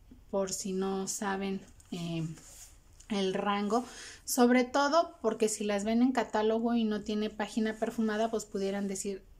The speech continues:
esta al azar, pero que sepan que hay algunas que no son juveniles,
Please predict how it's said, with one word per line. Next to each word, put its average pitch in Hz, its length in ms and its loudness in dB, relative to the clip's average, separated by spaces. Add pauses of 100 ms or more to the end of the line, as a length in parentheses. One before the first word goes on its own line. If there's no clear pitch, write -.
(160)
esta 247 560 0
al 196 220 -2
azar, 247 560 0
pero 196 220 -4
que 196 100 -6
sepan 220 340 -2
que 226 80 -4
hay 214 120 0
algunas 214 440 -2 (500)
que 214 140 0
no 214 180 2
son 214 480 -2
juveniles, 247 920 4